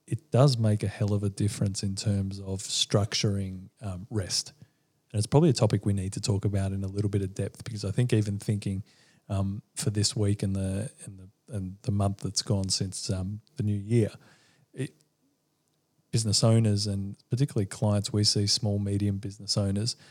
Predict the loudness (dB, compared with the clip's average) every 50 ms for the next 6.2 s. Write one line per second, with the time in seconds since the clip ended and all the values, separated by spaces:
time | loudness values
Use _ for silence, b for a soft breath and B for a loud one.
0 | b b b b _ _ -8 -6 -6 -6 -8 -12 _ _ _ _ _ -8 -6 -6
1 | -8 -2 2 4 4 6 6 4 4 2 2 0 -4 -10 _ _ _ _ _ _
2 | 4 4 4 4 4 0 0 2 2 2 2 2 0 -2 -2 -4 -4 -4 -6 -6
3 | -8 _ _ _ _ _ _ -4 -2 -2 -2 -4 -4 0 2 2 2 2 -2 -2
4 | -2 -2 -2 -4 -6 -6 -10 -12 -14 -12 -8 -8 -8 -8 -6 -6 -6 -6 -6 -2
5 | 2 4 6 6 6 4 4 2 2 2 2 0 -2 -4 -2 -2 -2 -2 -2 -2
6 | -4 -4 -6